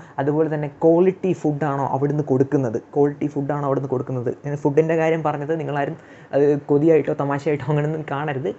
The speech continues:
കാരണം നിങ്ങളൊന്ന് ആലോചിച്ച് നോക്കുക, നിങ്ങൾ നാല് വർഷം നിങ്ങളുടെ വീട് വിട്ട്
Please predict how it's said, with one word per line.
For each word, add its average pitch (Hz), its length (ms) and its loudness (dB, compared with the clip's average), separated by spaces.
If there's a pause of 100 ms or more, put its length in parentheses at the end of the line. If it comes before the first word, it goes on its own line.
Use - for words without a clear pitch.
കാരണം 160 300 -4
നിങ്ങളൊന്ന് 160 300 -4
ആലോചിച്ച് 170 260 -2
നോക്കുക, 147 180 0
നിങ്ങൾ 147 320 -2 (320)
നാല് 147 260 -2
വർഷം 170 260 -2
നിങ്ങളുടെ 156 300 -6
വീട് 160 160 -2
വിട്ട് 156 340 -2